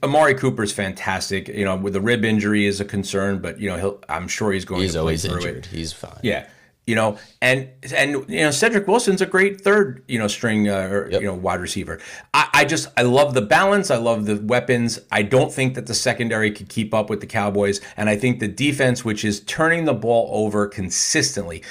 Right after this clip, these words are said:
Speaker 1: We have more
Speaker 2: Mm-hmm.
Speaker 1: turnovers in the first two games than we had in the first eight games last year.
Speaker 2: Mister
Speaker 1: This,
Speaker 2: Trey,
Speaker 1: this
Speaker 2: Mister Trayvon Diggs is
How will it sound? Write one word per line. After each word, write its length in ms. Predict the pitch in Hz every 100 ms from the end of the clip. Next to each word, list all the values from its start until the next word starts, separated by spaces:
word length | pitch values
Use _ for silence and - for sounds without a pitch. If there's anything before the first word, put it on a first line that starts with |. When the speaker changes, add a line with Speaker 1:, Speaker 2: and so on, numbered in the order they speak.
| -
Speaker 1:
We 140 | - 160
have 120 | 139
more 220 | 123 160
Speaker 2:
Mm-hmm. 60 | 202
Speaker 1:
turnovers 420 | 185 175 156 143
in 120 | 131 120
the 80 |
first 380 | 113 - 196 202
two 80 | 202
games 300 | 190 190 170
than 100 | 131
we 80 | 120
had 200 | 131 139
in 120 | 131
the 80 | 110
first 400 | - 160 143 - -
eight 240 | 185 190
games 320 | 147 135 123
last 320 | 107 113 107 -
year. 300 | 98 78 -
Speaker 2:
Mister 320 | 104 110 -
Speaker 1:
This, 120 | 120
Speaker 2:
Trey, 240 | - 127 127
Speaker 1:
this 240 | 127 - - _
Speaker 2:
Mister 360 | 104 104 - 95
Trayvon 600 | - 107 110 113 113 113
Diggs 480 | 104 87 76 - -
is 280 | 85 87